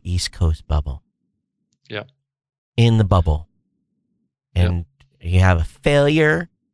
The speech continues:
Speaker 1: to reach out to other people in the space.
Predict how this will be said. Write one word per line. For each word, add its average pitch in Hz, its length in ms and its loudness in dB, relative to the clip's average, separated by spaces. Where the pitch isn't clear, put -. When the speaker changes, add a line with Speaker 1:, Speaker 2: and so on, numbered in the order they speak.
Speaker 1:
to 113 120 0
reach 120 320 0
out 98 280 0
to - 160 0
other 135 160 2
people 139 300 0
in 135 40 0
the 143 60 -4
space. - 500 -8